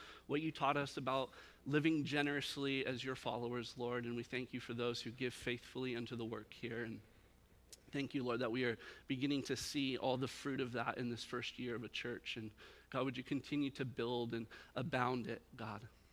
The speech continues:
We also pray for the churches worldwide, Lord. Some churches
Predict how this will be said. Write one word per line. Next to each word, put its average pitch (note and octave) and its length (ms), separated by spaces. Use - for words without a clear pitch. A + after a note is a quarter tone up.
We D#3 140
also D#3 280
pray C#3+ 300
for D3+ 180
the C3 100
churches B2 560
worldwide, A2+ 560
Lord. A#2+ 160
Some D#3 220
churches C#3 560